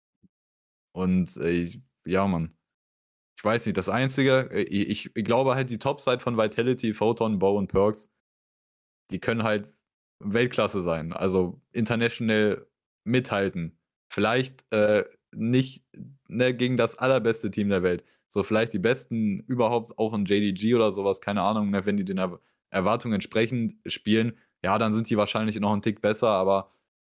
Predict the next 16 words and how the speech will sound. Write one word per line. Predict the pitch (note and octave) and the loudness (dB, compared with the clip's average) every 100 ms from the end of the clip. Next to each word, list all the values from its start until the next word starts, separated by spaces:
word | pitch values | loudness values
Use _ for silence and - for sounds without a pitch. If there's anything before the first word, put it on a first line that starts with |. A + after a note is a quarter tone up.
| _ | _
ich | - - | -14 -4
glaube, | G2+ G#2 A2+ A2+ | 2 2 4 4
wenn | G#2 A2 | 4 2
das | G#2+ | 0
Potenzial, | - A#2 A2 - G2+ A2 A2+ G2+ | 2 2 2 2 2 4 2 0
wenn | G#2+ | 2
die | G#2+ | 4
ihr | G2+ | 2
Potenzial | A#2 G#2+ G#2 G2 F#2+ | 2 0 0 0 2
ausschöpfen | G2+ A2 A2+ G#2 G2+ | 2 0 0 -4 -2
können, | G#2 G2+ | -2 0
Photon, | G#2 G#2 G#2 F#2+ | 0 0 0 0
Bow, | G2 | 0
Perks | - G#2 - | 2 0 2
als | F#2 - | -4 -2
Topside, | G2+ - G2 G2 | -4 -2 -2 -2